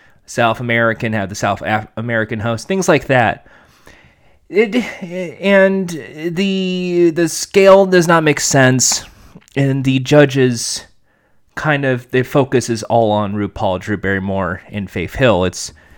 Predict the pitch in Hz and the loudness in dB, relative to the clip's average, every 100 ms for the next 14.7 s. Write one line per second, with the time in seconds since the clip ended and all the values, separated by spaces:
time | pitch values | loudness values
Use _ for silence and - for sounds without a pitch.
0 | - - - - 113 110 - 107 101 98 | -20 -20 -20 -4 -2 0 -2 -4 -4 -6
1 | - - - - - 110 110 95 104 92 | -10 -12 -14 -16 -10 -6 -6 -2 -2 -2
2 | 104 123 117 113 127 120 117 110 104 107 | -2 0 0 -2 -2 -2 -2 0 0 -2
3 | 107 95 - 117 117 117 - 117 110 113 | -4 -6 -6 -2 -2 -2 -4 0 0 0
4 | 117 - _ _ _ _ 117 120 117 - | -4 -10 _ _ _ _ -4 0 0 0
5 | 120 120 120 127 127 113 117 113 110 117 | 2 2 2 -2 -4 -2 -2 -2 -2 -2
6 | 113 117 - 113 113 113 107 107 107 - | 0 -2 -2 -4 -2 -2 -2 -4 -6 -6
7 | 120 - 185 - 120 98 - - _ _ | -8 0 0 0 -6 -8 -12 -20 _ _
8 | _ _ _ _ _ _ - 160 151 147 | _ _ _ _ _ _ -2 4 6 4
9 | - 143 147 143 135 135 131 127 120 120 | 2 2 4 4 2 2 2 2 2 0
10 | - 117 110 113 107 107 107 - 123 - | 0 0 0 0 -2 -4 -6 -2 -2 0
11 | 113 113 107 101 - 107 101 98 - - | -4 -4 -4 -6 -6 -8 -6 -8 -10 -8
12 | 135 110 113 - 220 302 330 196 143 120 | -4 -4 -4 0 2 4 4 4 4 2
13 | 90 160 196 196 180 123 104 - 151 170 | 4 2 4 6 6 4 2 -2 0 2
14 | 180 175 156 135 123 123 | 2 0 0 0 0 -2